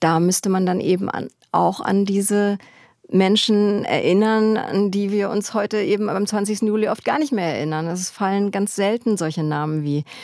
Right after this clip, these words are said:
Julius Leber oder Wilhelm Leuschner zum Beispiel oder Frauennamen auch, die auch,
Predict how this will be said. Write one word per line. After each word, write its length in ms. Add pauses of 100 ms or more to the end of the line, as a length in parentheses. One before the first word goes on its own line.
(380)
Julius 340
Leber 380
oder 180
Wilhelm 260
Leuschner 440
zum 140
Beispiel 360
oder 180
Frauennamen 800
auch, 200
die 240
auch, 380